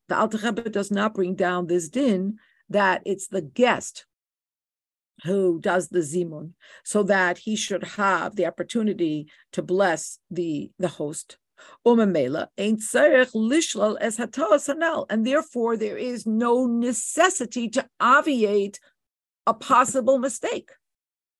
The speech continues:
because the Alter Rebbe in the Siddur doesn't even talk about the, the guest doing the zimun for the purpose of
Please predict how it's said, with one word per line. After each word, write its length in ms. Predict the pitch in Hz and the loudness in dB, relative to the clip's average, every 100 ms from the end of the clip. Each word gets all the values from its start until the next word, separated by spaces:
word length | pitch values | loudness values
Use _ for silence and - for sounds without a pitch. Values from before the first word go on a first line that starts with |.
| _ | _
because 380 | 247 247 247 226 | -8 -2 -2 0
the 100 | 214 | 2
Alter 200 | 220 226 | 2 0
Rebbe 220 | 233 220 | 0 0
in 40 | |
the 60 | 240 | -2
Siddur 360 | - 233 269 226 | -2 -4 -2 2
doesn't 280 | 269 233 | 2 2
even 200 | 277 269 254 | -6 -8 -12
talk 500 | - - 370 381 254 | -4 4 6 6 2
about 520 | 226 190 170 170 - _ _ _ _ _ _ _ _ - | 2 2 2 0 -8 _ _ _ _ _ _ _ _ -8
the, 360 | 175 214 190 - | 2 6 6 4
the 120 | 185 | -2
guest 560 | 165 247 170 - - - _ _ _ _ _ 151 | 2 4 4 0 -12 -20 _ _ _ _ _ -2
doing 340 | 233 214 190 | 0 0 -2
the 100 | 190 | -2
zimun 540 | 185 180 165 151 147 147 _ - | -2 -4 -6 -6 -10 -12 _ -4
for 140 | 233 | 0
the 120 | 208 | 0
purpose 680 | 208 240 226 220 190 190 - - | 0 -2 -2 0 0 -2 -4 -4
of 400 | 214 196 180 | 0 2 2